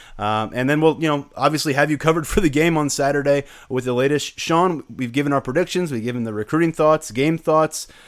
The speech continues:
Um, I know we're both running low on, on capacity to speak through our head colds, but, uh, anything else to add before we, uh, part ways for now?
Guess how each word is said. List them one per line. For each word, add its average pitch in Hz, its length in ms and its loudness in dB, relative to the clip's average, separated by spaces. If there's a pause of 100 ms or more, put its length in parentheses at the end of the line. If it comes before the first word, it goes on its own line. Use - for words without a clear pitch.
(180)
Um, 113 420 0
I 123 120 -4
know 143 160 2
we're 147 120 2
both 143 300 2
running 151 340 2
low 151 260 4
on, 131 200 0
on 123 140 -4
capacity 143 560 -2
to 123 80 -6
speak - 340 -6
through 139 220 -4
our 123 180 -2
head 139 240 0
colds, 175 300 0
but, 131 240 2
uh, 131 180 2
anything 147 380 0
else 151 160 -2
to 139 120 -2
add 147 280 0
before 120 340 -4
we, 120 240 -2
uh, 113 120 0
part 127 260 2
ways 127 240 0
for - 120 -8
now? 117 260 -6